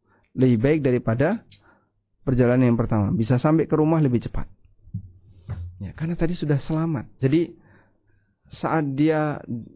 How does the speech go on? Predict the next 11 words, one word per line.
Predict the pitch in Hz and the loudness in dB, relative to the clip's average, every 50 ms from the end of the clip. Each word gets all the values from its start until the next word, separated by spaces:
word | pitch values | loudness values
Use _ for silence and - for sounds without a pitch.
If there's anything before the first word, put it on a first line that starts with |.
| - - | -20 -14
diserang | 80 123 120 135 135 - - 151 147 147 143 143 - | -12 -4 -4 -4 -4 -2 -2 -2 0 0 0 -2 -2
perampok, | - 135 127 123 117 110 180 185 214 - - _ _ - - _ _ _ _ _ _ | -4 -2 -2 -2 -2 -4 -6 -6 -6 -10 -20 _ _ -20 -20 _ _ _ _ _ _
dia | - 135 131 | 0 0 0
berusaha | 120 113 131 127 123 - 147 147 | 4 4 4 4 4 -2 -2 0
untuk | 139 131 135 123 | 0 0 -2 0
menyelamatkan | - 139 135 131 131 131 127 - - 131 123 123 | 0 2 2 2 2 2 0 0 0 0 2 4
diri | 139 139 143 | 4 2 4
dan | 139 135 113 110 107 | 2 2 0 4 4
berhasil | 127 120 110 107 110 135 131 123 | 4 4 4 2 0 -2 -2 -2
selamat. | - 156 170 190 180 147 123 - - - - - - - - - - - - - - - - - - - - - - - - - - - - - - - - - - - - - - - - - | -2 -4 -4 -4 -4 -6 -6 -8 -10 -10 -6 -6 -6 -6 -4 -6 -8 -10 -12 -14 -14 -14 -14 -14 -16 -16 -16 -16 -16 -16 -18 -18 -18 -18 -20 -20 -20 -20 -20 -20 -20 -20 -20 -20 -20 -20 -10 -4
Lalu | - 117 135 | 0 2 2